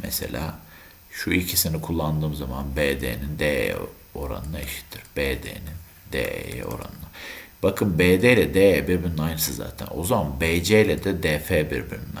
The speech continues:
aynısı. Yani şu iki kenara aynı demiştik bakın. Şu iki kenara A F ve D F'ye. Burası da aynı oldu. O zaman bize zaten bu arada şu, şunu da şöyle yapalım.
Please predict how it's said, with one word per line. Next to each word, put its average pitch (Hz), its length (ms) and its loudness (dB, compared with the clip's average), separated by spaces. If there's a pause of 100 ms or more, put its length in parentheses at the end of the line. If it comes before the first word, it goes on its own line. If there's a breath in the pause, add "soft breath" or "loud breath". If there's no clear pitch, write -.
aynısı. - 320 -2 (720 loud breath)
Yani 95 240 4
şu 101 220 4
iki 101 240 4
kenara 95 600 6 (180)
aynı 90 360 6
demiştik 62 500 -4
bakın. 92 360 -4 (960 loud breath)
Şu - 420 -2 (140)
iki - 220 -6
kenara 60 680 -4
A 69 180 -2
F 69 300 0
ve 60 160 -4
D 57 160 -2
F'ye. 76 500 -4 (380 loud breath)
Burası 92 320 10
da 71 80 2
aynı 58 300 -4
oldu. 52 240 -8 (800 loud breath)
O 139 120 6
zaman 113 400 4 (1400)
bize 113 280 8
zaten 104 560 8 (880)
bu 87 80 2
arada 73 260 2
şu, - 340 -4 (240)
şunu 80 280 0
da - 60 -2
şöyle 64 340 0
yapalım. 57 380 -8